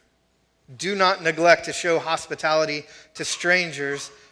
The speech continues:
for thereby some have entertained angels unawares. Remember those who were in prison, as though in prison with them,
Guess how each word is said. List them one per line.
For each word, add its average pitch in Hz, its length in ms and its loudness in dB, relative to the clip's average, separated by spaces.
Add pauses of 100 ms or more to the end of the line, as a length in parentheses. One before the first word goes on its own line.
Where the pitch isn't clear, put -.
for 165 180 0
thereby 170 460 6
some 180 340 -2
have 165 200 -4
entertained 165 680 -4
angels 151 720 -8 (380)
unawares. 143 800 -6 (680)
Remember 202 380 0
those 185 300 2
who 185 100 -2
were 165 180 0
in 156 140 -4
prison, 143 500 -4 (400)
as 139 220 -8
though 185 320 6
in 156 160 -4
prison 170 480 -4
with 170 220 -4
them, 127 320 -10